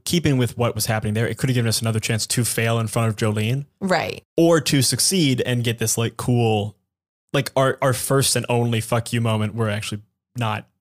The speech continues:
Speaker 1: worthless. You know, we're, we're actually pretty
Speaker 2: Right.
Speaker 1: good at this.
Speaker 2: And so, yes, it is a thing that I feel like I should have. That is an instance, like, talking about what we were talking before, where I effectively just said, "No,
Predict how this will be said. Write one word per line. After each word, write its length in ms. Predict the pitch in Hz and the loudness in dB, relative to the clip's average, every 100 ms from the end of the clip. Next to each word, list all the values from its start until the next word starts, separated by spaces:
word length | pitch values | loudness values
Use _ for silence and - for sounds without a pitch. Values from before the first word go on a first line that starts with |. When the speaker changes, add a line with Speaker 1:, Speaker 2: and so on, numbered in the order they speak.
| _ | _
Speaker 1:
worthless. 500 | 123 110 - 110 - - | -4 -4 -4 -10 -12 -2
You 140 | 151 | 2
know, 140 | 131 98 | 2 2
we're, 140 | 139 | 4
we're 140 | 135 147 | 4 4
actually 240 | - 135 | 2 2
pretty 160 | 226 233 | 2 4
Speaker 2:
Right. 240 | 254 160 | 4 4
Speaker 1:
good 100 | 123 | 2
at 100 | 113 | -2
this. 260 | 101 95 - | -6 -10 -6
Speaker 2:
And 180 | - 202 | 0 0
so, 140 | - 214 | 2 2
yes, 420 | 196 170 156 - | 2 2 0 -2
it 180 | - 208 | -2 0
is 220 | 226 220 | 2 4
a 100 | 226 | 2
thing 300 | 214 196 185 | 2 2 2
that 100 | 180 | 4
I 100 | 175 | 2
feel 300 | 165 - 160 | 0 -2 0
like 220 | 160 160 | 2 0
I 140 | 160 160 | 0 -2
should 420 | - - 160 160 | -2 -2 0 0
have. 600 | 156 - 156 151 156 151 _ _ | -2 -2 0 0 0 -4 _ _
That 260 | 196 180 190 | 0 2 2
is 140 | 185 | 2
an 100 | 180 | 2
instance, 400 | 170 170 160 160 | 2 0 0 -2
like, 120 | 160 | -4
talking 260 | - 160 151 | -4 -4 -2
about 160 | 160 | -4
what 60 | 156 | -2
we 20 | |
were 80 | 156 | -2
talking 160 | 156 151 | -2 -2
before, 340 | 156 147 147 _ _ _ | -2 -2 -4 _ _ _
where 100 | 247 | 2
I 140 | 277 | 2
effectively 540 | 277 247 196 - 170 170 | 2 0 -2 0 0 2
just 180 | 156 - | 2 0
said, 160 | 135 | 0
"No, 160 | 143 | 0